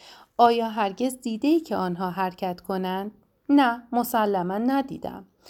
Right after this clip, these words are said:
بفرما، ولی آنچه اکنون برایت روی می‌دهد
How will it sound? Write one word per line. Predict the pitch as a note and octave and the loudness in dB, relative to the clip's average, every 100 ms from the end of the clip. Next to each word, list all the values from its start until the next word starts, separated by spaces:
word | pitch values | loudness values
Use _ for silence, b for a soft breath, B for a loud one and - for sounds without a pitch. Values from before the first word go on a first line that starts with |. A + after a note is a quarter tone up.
| B - | B -2
بفرما، | E4 D#4 F3 D#3+ E3+ F3+ B B B G#3 | 0 2 0 0 -4 -8 B B B 2
ولی | F#3+ F#3+ - | 2 2 -2
آنچه | A3 A3 B3 A#3 | -2 -2 0 0
اکنون | A#3 A#3 C#4 D4+ D4+ B - | -2 0 2 4 2 B -2
برایت | G#3 G#3 G#3+ A3 A3 A3 - | 2 4 2 0 -2 -2 -4
روی | B3+ C4 | 0 2
می‌دهد | C#4 C#4 C4 D4+ D#4+ | 2 2 -2 0 0